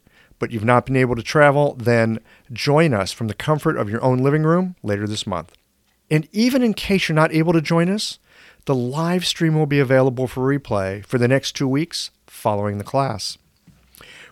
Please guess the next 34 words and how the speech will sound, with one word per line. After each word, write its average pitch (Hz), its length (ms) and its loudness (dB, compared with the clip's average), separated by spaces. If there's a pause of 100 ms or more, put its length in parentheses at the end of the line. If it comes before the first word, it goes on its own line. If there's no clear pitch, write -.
We'll 151 120 4
be 143 120 4
offering 151 380 2
both 135 300 4
N 147 160 2
C 156 160 -2
C 147 240 -2
A 143 120 4
O 135 160 4
M 160 480 0
and 120 300 0
State 135 240 0
of 123 60 -4
California 127 580 -2
C - 260 -6
E 127 200 -2
Us 135 120 -2
for - 160 -2
this, 185 360 -4 (580)
but - 300 2 (340)
most 143 540 6
importantly, 175 800 0 (400)
you'll 127 120 -2
be 120 120 -2
able 120 160 0
to 107 40 -6
start 120 300 0
using 139 440 0
this 139 180 -2
method 135 320 2
in 131 240 0
clinic 135 560 0 (100)
Monday 110 400 -2
morning. 113 440 0